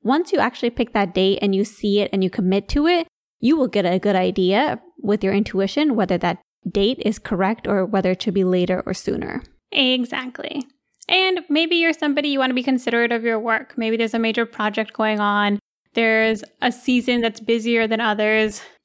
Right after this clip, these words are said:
Speaker 2: I'm not saying you have to think about those things. Again, they can let you go at any moment.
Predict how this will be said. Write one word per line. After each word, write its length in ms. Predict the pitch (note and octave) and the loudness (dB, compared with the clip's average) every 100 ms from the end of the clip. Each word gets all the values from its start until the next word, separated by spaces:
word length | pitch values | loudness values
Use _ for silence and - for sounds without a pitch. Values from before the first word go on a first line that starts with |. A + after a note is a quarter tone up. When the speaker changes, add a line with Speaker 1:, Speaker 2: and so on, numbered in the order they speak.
| - | 0
Speaker 2:
I'm 180 | C#4+ | 2
not 200 | D4 C#4 | 2 2
saying 200 | C#4 C4+ | 2 2
you 120 | C4 B3+ | 4 2
have 240 | - G#3+ | -2 -2
to 100 | B3+ | -2
think 160 | B3+ B3+ | 0 0
about 220 | B3+ B3+ | 0 0
those 140 | C4 | -2
things. 300 | C4 B3+ C4 - | 0 0 0 0
Again, 320 | A3 A3+ A3+ - | 0 2 0 0
they 180 | A3 A3 | -2 0
can 160 | A#3+ | 2
let 200 | A3+ A#3 | 0 0
you 60 | A3+ | -2
go 240 | A3 A3 A#3 | 0 0 0
at 100 | A#3 | -2
any 220 | A3+ A3 | -2 0
moment. 400 | A3+ B3 C#4+ | 0 2 2